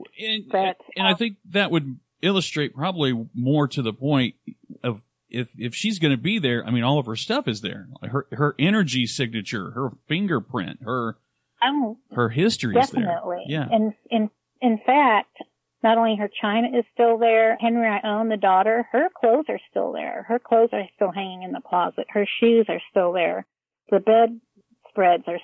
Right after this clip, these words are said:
Speaker 2: still there. The daughter's report cards from school are still there.
Speaker 1: Oh,
Speaker 2: Her
Speaker 1: man.
Speaker 2: school books. I mean, it's, it is that, and that's how complete this house is. It is ninety-five to ninety-eight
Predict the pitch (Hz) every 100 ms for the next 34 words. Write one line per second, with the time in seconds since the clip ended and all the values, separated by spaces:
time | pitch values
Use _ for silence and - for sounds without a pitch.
0 | - 190 175 180 180 180 - _ _ _
1 | - 202 202 208 214 208 202 190 - 220
2 | - 277 311 - 226 190 214 - 196 -
3 | - 254 262 202 180 - - 175 170 175
4 | 165 170 170 196 180 180 196 101 _ -
5 | - 247 262 220 170 - - - 220 214
6 | 202 214 226 - _ _ _ - 240 254
7 | 220 - 214 208 214 _ - _ 220 196
8 | 190 196 - - 226 - - _ _ _
9 | _ 226 202 196 180 - 185 - 185 -
10 | 185 175 - 190 190 202 175 185 190 190
11 | - 190 185 185 180 180 185 185 170